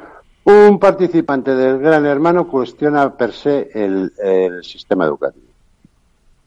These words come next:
Esto, dices, "Coño, algo va mal". De verdad.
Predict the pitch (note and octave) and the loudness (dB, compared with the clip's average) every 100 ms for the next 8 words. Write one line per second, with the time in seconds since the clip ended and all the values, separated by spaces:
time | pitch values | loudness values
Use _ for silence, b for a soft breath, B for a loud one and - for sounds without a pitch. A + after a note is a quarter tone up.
0 | _ _ _ _ _ _ - - D#3+ G3+ | _ _ _ _ _ _ -20 -4 2 2
1 | - - - _ _ b b - F#2 - | 2 -6 -20 _ _ b b -10 -8 0
2 | D#3 C3+ B2 - - - F#3+ A3 G3+ B2 | 4 4 4 -2 -6 0 4 4 4 2
3 | C#2 - - _ _ _ _ _ _ _ | 0 -6 -10 _ _ _ _ _ _ _
4 | _ _ _ _ _ C#3+ C#3 _ _ _ | _ _ _ _ _ _ _ _ _ _
5 | _ _ - - _ _ _ _ _ _ | _ _ -20 -20 _ _ _ _ _ _
6 | _ _ _ _ _ _ _ _ _ _ | _ _ _ _ _ _ _ _ _ _
7 | _ _ _ _ - E2 F2 D#3 A3 E3 | _ _ _ _ -20 -14 -10 -6 -6 -8